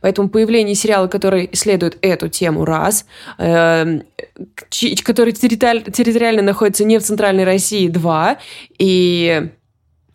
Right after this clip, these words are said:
как будто бы не Клюквина, эм, строит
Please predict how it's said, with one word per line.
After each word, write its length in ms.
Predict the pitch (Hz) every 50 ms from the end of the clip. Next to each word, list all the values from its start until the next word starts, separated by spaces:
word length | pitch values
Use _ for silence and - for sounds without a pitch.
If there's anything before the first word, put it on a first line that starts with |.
| _ - 214
как 160 | 208 196 185
будто 280 | 180 226 214 - - 190
бы 540 | 165 165 190 185 185 180 175 170 165 - -
не 220 | - 196 196 202
Клюквина, 760 | 196 - 208 233 220 - 196 190 180 170 165 160 160 160 147 - -
эм, 920 | - 180 170 165 160 160 160 156 156 156 156 156 160 165 165 160 - - - - _ _ _ _ _ _ _ _ - _ _ _ _ -
строит 680 | 175 - - - 202 180 175 165 151 147 143 - -